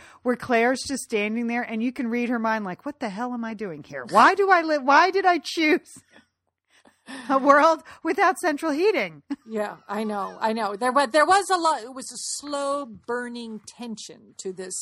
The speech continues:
Speaker 2: uh, to this episode, Liam.
Speaker 1: Yes, we had
Speaker 2: But of
Speaker 1: two
Speaker 2: course,
Speaker 1: Go ahead.
Speaker 2: I had to, like, m-, I have a sort of a pre-Outlander, uh, prep, which
Speaker 1: Oh.
Speaker 2: is I have to turn the volume way up on my, on my, <laughs> on my television set.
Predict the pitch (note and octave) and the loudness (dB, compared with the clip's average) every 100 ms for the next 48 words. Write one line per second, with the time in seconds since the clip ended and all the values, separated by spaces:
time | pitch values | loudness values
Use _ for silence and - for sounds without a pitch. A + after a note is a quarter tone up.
0 | - G3+ F#3+ G3 F3+ G3 - - E3+ - | -10 -12 -12 -12 -12 -12 -14 -16 -16 -16
1 | - E3+ - D3 - A3 C4+ F#3 - A#3 | -18 -18 -18 -20 -12 -4 -2 -4 -8 -4
2 | A#3 C4+ C4+ F4+ F4 D#4+ C#4+ - - _ | -2 0 2 4 4 4 2 -4 -10 _
3 | B3 A#3 A#3+ C4+ C#4+ - C#4+ B3+ A#3 B3+ | -4 0 2 2 0 -4 -8 -8 -6 -6
4 | G#3+ - B3+ A3 A#3+ A#3 C4 C#4 E4 D4+ | -6 -14 -16 -8 -6 -2 -2 0 0 -2
5 | - C#4 A#3 G#3 - - C4+ D4 C#4 - | -6 -8 -6 -8 -8 -16 -10 -10 -6 -2
6 | A3+ G#3+ G#3+ G#3 G#3 G3 G3+ F#3+ F#3+ F3+ | -2 -2 -4 -4 -4 -4 -4 -4 -6 -4
7 | G3 F#3 - A#3 F#3+ - G#3+ G#3+ G3+ - | -4 -4 -2 -2 -2 -4 0 0 2 4
8 | F#4+ G4 G3 - _ - - A3 A3+ A#3+ | 4 4 -2 -12 _ -20 -2 0 2 2
9 | C4 - C4 A#3+ G#3+ B3+ B3 A3+ F#3+ A3 | 0 -4 -6 -6 -8 -4 0 0 2 4
10 | A3 G#3+ G3 - F#3+ G#3 - A#3+ - - | 2 0 -6 -12 -4 -2 0 -2 -4 -10
11 | - - A3 G#3+ A3+ A#3 A3 A3 A3+ C4+ | -14 -8 -4 -2 -2 -2 -4 -2 -4 -6
12 | G3+ - _ - B3 D#4 - G3+ - A3 | -10 -18 _ -6 -4 -4 -6 -14 -10 -8
13 | A3 G#3 G3+ G3+ F#3+ - F3+ | -6 -2 -4 -4 -10 -8 -10